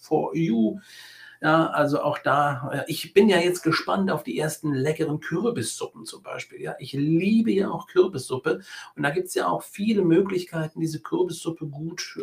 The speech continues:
äh, herzustellen, gut zu machen, viele Rezepte. Und ja, vielleicht euer Rezept mal dazu. Wie macht ihr eure Kürbissuppe? Vielleicht kriegen wir da ein paar Infos mal,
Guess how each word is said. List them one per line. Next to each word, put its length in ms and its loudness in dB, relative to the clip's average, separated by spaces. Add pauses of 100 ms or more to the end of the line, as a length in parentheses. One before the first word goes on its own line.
äh, 100 -2
herzustellen, 720 -2
gut 200 -6
zu 100 -4
machen, 280 0
viele 220 0
Rezepte. 600 -2 (520)
Und 280 -4
ja, 100 4
vielleicht 380 6
euer 240 6
Rezept 380 -2
mal 80 0
dazu. 440 -4
Wie 420 2
macht 480 0
ihr 460 2
eure 640 4
Kürbissuppe? 960 2
Vielleicht 280 -2
kriegen 200 -2
wir 120 0
da 140 2
ein 100 0
paar 200 -2
Infos 460 -2
mal, 300 -2